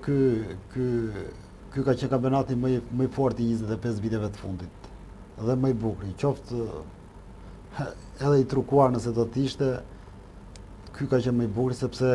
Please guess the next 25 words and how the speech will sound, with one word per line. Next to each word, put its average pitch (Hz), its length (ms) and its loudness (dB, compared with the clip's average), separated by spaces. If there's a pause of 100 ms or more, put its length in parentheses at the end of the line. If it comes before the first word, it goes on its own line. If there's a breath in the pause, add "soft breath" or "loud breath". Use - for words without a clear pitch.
ka 123 80 2
qenë 123 260 0
deri 135 160 4
në 127 120 2
minutën 127 320 0
e - 60 0
fundit, 131 460 -4
ka, 127 140 4 (220)
ka, 117 260 -2
ka 120 160 2
pasur 120 280 0
shpresa 123 400 2
për 117 140 0
të 98 120 -6
gjithë 131 240 0
dhe 120 100 6 (500)
ankthi 131 240 0
ka 120 200 2
qenë 113 440 -2 (360 loud breath)
permanent 131 440 6
tek 131 200 0
të 120 180 0
gjitha 135 220 8
skuadrat, 101 440 0
tek 117 140 -4